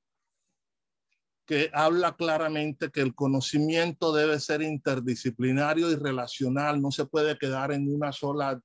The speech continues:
disciplina, ni podemos hablar de investigaciones disciplinadas, sino investigaciones que intenten desarrollar un proceso integral,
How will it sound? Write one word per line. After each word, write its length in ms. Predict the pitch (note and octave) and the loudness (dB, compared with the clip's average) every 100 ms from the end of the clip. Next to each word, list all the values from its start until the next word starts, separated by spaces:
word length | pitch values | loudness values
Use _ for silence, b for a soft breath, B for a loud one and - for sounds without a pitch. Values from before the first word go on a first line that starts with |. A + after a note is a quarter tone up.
| - | -2
disciplina, 960 | C3+ - - A#2+ - F3 F3+ D#3 G#2 - _ _ _ - | -2 -2 -4 -4 0 2 4 2 0 -4 _ _ _ -4
ni 120 | C3+ | -2
podemos 520 | A#2+ B2+ C3 D3+ D#3 | 0 0 0 0 -2
hablar 400 | C#3+ C3 C3+ C#3 | 0 0 2 0
de 80 | C#3+ | 0
investigaciones 960 | D3 C3+ A#2+ - B2 G#2+ - C3+ D3 C3 | 0 0 -2 -2 -2 -2 -2 -2 -2 0
disciplinadas, 1120 | D3 - C#3+ A#2 B2+ B2+ D#3 E3 C#3 G2 _ _ _ _ _ _ _ _ _ - | 0 2 0 0 0 2 4 4 2 -2 _ _ _ _ _ _ _ _ _ -14
sino 360 | - C3+ C#3 | -2 0 0
investigaciones 1080 | D#3+ D3+ C3+ B2+ C#3+ C3 A#2+ D#3+ F3 D#3+ B2 | 0 0 -2 -2 -2 -2 -2 -2 0 -2 -4
que 80 | C#3+ | -2
intenten 1000 | C3+ C3 - F3+ F#3+ E3 - C3 C3 B2+ _ _ _ _ _ _ - | 0 0 2 2 2 -2 -2 -2 -2 -4 _ _ _ _ _ _ -4
desarrollar 800 | B2+ C3+ D3 C3 C3+ C3 C#3 D#3+ | -2 0 -2 -2 0 0 0 -2
un 200 | D#3+ D3+ | -4 -4
proceso 720 | D#3 C#3+ - D3+ D3 D#3+ D3+ | -2 -2 0 0 0 -2 0
integral, 840 | D3 C3+ - C#3 C3 C3+ C#3 D3+ | 2 2 0 0 0 0 -2 -4